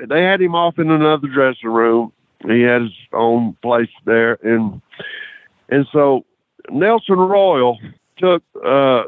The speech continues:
and me, me and Gene, we were dressed up in our Thunderfoot stuff and everything, and he brought us over there and introduced us to Baba. And so, you know, and we, I was just, like, in awe,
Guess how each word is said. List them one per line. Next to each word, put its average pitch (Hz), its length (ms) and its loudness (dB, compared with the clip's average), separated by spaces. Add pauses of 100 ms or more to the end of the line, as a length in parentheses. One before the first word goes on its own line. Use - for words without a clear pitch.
(380)
and 127 520 -2
me, 151 140 0 (100)
me 160 180 4
and 190 140 2
Gene, 156 500 2 (200)
we 151 140 4
were 165 160 2
dressed 147 400 -2
up 156 200 2
in 156 100 -4
our 156 120 0
Thunderfoot 123 640 -2
stuff 120 300 0
and 113 160 0
everything, 120 500 0
and 117 100 -2
he 156 140 4
brought 170 300 2
us 165 140 -4
over 151 220 4
there 131 280 2 (140)
and 120 180 0
introduced 143 600 0
us 123 200 4 (120)
to 127 60 -2
Baba. 113 480 -2 (460)
And 120 220 0
so, 120 440 2
you 120 160 0
know, 117 340 2
and 95 200 -4
we, 117 160 2
I 110 320 2
was 117 220 -6
just, 110 260 -4
like, 110 280 0
in 107 160 -2
awe, 117 360 2